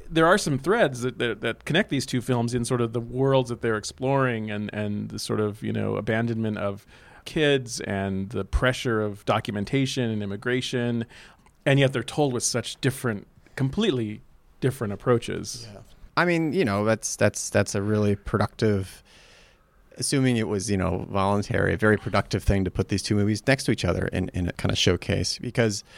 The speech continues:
Speaker 2: the, yeah, I guess there is a politics of, of their aesthetics that, that you have to kind of acknowledge, I think, just in the sense of Ica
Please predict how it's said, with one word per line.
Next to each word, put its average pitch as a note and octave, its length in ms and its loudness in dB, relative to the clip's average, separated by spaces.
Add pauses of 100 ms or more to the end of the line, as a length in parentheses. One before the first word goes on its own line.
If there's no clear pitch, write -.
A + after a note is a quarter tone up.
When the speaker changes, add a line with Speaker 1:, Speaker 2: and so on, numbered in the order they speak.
(720)
Speaker 2:
the, C#3+ 260 0
yeah, D#3 200 4
I A#2 60 2
guess B2 160 -2
there C3 220 4
is C3 100 4
a C#3 40 -2
politics C3 600 0
of, A2 200 0
of G#2+ 160 0
their A2+ 160 4
aesthetics B2 680 0
that, G2 300 0
that - 120 0
you F#2+ 140 2
have G#2+ 160 4
to G#2+ 80 -4
kind G2+ 200 2
of F#2+ 60 0
acknowledge, G#2 480 2
I - 120 -6
think, - 320 -2 (120)
just - 220 2
in A2 40 -2
the G2+ 80 0
sense G2 400 0
of F#2 440 -2 (400)
Ica A#2+ 640 2